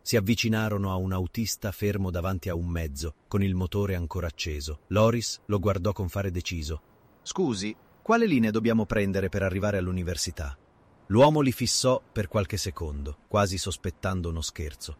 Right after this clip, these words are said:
poi scoppiò in una fragorosa risata. "L'università è là dietro, ragazzi miei", disse indicando con il pollice alle loro spalle.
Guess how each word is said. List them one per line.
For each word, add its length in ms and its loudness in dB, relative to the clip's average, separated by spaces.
poi 180 2
scoppiò 420 -2
in 120 0
una 140 0
fragorosa 720 -2
risata. 520 -8
"L'università 840 6
è 120 4
là 120 8
dietro, 460 8
ragazzi 400 4
miei", 380 4
disse 480 2
indicando 560 2
con 160 0
il 160 -2
pollice 600 0
alle 160 -2
loro 240 0
spalle. 580 -6